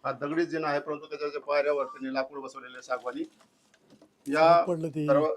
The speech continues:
Speaker 1: या वाड्याचं पूर्ण जे मळवद आहे, ते पूर्ण सागाने त्यांचे बांधकाम केलेलं आहे. मला दिसतं की वरी खण दिसतात त्याचे, ते
Speaker 2: हेच
Speaker 1: पूर्ण
Speaker 2: वरील
Speaker 1: सागवानी
Speaker 2: केलं
Speaker 1: खण आहे.
Speaker 2: ते सपोर्ट लावला.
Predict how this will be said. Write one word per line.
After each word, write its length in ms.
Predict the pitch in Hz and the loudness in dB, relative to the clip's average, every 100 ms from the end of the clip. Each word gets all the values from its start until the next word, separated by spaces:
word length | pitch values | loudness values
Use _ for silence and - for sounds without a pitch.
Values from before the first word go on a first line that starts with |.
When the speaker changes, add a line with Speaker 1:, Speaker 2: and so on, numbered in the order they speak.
| - 147 | -4 2
Speaker 1:
या 340 | 143 160 156 - _ _ - 170 - - _ _ _ _ _ _ _ _ _ _ | 4 4 0 -8 _ _ -10 -10 -14 -20 _ _ _ _ _ _ _ _ _ _
वाड्याचं 520 | 143 143 151 156 139 131 _ | 2 2 2 -2 -2 -4 _
पूर्ण 240 | 147 156 | -4 0
जे 340 | 156 156 156 156 - _ _ _ _ _ | 2 2 2 -2 -8 _ _ _ _ _
मळवद 500 | 123 127 143 160 151 | -8 -2 2 2 2
आहे, 220 | 117 113 - _ _ _ _ _ _ _ - | 0 -4 -14 _ _ _ _ _ _ _ -18
ते 60 | |
पूर्ण 340 | 131 147 151 151 | -10 -6 -4 -4
सागाने 600 | - 139 147 151 151 143 | 0 0 2 0 -2 -4
त्यांचे 500 | 131 120 135 131 139 _ | -14 -14 -8 -8 -10 _
बांधकाम 380 | 120 123 117 120 | -4 -4 -4 -10
केलेलं 260 | 123 117 117 | -10 -10 -8
आहे. 240 | 160 - _ _ _ _ _ _ _ _ _ _ 135 | -10 -12 _ _ _ _ _ _ _ _ _ _ -6
मला 140 | 131 | -4
दिसतं 280 | 127 - 143 | -4 -10 -12
की 140 | 143 | -10
वरी 240 | 139 143 131 - | -10 -10 -12 -14
खण 200 | 143 147 | -10 -10
दिसतात 280 | 135 135 | -6 -6
त्याचे, 240 | 127 123 165 | -6 -8 -14
ते 180 | 170 160 | -12 -12
Speaker 2:
हेच 140 | - | -12
Speaker 1:
पूर्ण 220 | 143 165 | -10 -6
Speaker 2:
वरील 120 | 156 | -4
Speaker 1:
सागवानी 340 | 156 139 147 135 | -2 0 -2 -2
Speaker 2:
केलं 180 | 170 151 | -6 -8
Speaker 1:
खण 100 | 143 | -6
आहे. 200 | 156 135 | -6 -8
Speaker 2:
ते 60 | |
सपोर्ट 420 | 117 165 - 151 143 | -10 -12 -12 -16 -18
लावला. 220 | 135 | -20